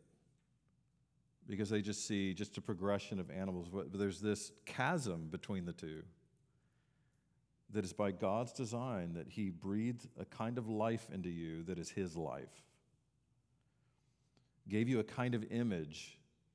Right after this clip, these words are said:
that is his image. And so we are qualitatively different kinds of creatures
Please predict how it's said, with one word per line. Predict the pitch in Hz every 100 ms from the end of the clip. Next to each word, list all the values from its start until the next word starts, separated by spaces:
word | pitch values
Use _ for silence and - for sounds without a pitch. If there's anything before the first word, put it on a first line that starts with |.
| -
that | 101
is | 95 -
his | 113 92
image. | 90 82 71 76 - - _ _ _ _ _ _ _ _ _ _ _ _ _ _ _ _ _ _ _ _ _ _ _ _ _ _ _ _ _ _ _ _ _ _ _ - -
And | 98
so | -
we | 110
are | 104
qualitatively | - - 127 139 135 135 120 110 107
different | 98 117 117 127 120 -
kinds | - 110 107 107 101
of | - 92
creatures | - - 104 - 82 73 60 - - -